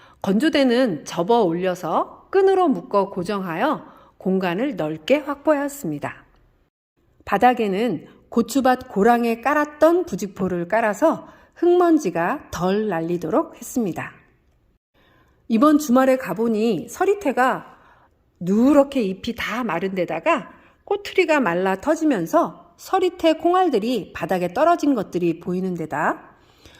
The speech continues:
토요일 오후부터 일요일까지 많은 비가 온다고 하여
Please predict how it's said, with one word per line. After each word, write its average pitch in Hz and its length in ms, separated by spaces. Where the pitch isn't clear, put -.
토요일 392 340
오후부터 233 600
일요일까지 196 680
많은 180 400
비가 185 300
온다고 165 420
하여 170 380